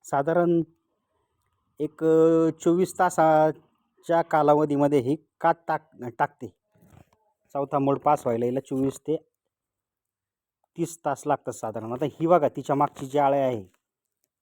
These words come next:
तर ही अळी पास झालेली आहे बघा. तर हिचं लक्षण असं बघा, हिचे डोक्यावरती काळा टिपका आहे तो स्पष्ट दिसतोय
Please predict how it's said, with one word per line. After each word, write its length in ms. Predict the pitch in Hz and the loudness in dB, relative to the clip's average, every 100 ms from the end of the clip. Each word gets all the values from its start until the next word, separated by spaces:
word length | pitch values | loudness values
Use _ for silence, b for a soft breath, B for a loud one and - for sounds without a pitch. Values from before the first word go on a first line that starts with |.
| _ _ _ _ _ - | _ _ _ _ _ -14
तर 60 | 139 | -14
ही 300 | - 147 156 | -12 -2 0
अळी 280 | 127 127 - _ _ _ _ _ | 2 0 -6 _ _ _ _ _
पास 180 | 156 147 | -4 -4
झालेली 340 | 120 104 107 104 | -4 -8 -8 -14
आहे 100 | 98 | -16
बघा. 200 | 98 104 _ _ _ _ _ _ _ _ _ - | -20 -20 _ _ _ _ _ _ _ _ _ -10
तर 400 | 151 147 151 151 | -8 -4 0 0
हिचं 340 | 143 160 - 180 | 0 -4 -4 -2
लक्षण 360 | 180 - 165 | -2 -2 0
असं 240 | 175 156 135 | 0 -2 -2
बघा, 220 | 127 123 _ _ _ _ _ _ 139 | -2 -4 _ _ _ _ _ _ -20
हिचे 680 | 151 - 165 170 170 175 170 | -20 -12 -2 2 4 4 4
डोक्यावरती 480 | 156 - 165 160 | 2 0 -2 -4
काळा 340 | 170 160 156 160 | -6 -2 2 2
टिपका 320 | 156 156 170 | -2 -4 -2
आहे 140 | 147 | -2
तो 120 | 135 156 | -4 -10
स्पष्ट 360 | - 196 - | -6 -6 -4
दिसतोय 460 | 151 151 - 139 | -6 -8 -8 -8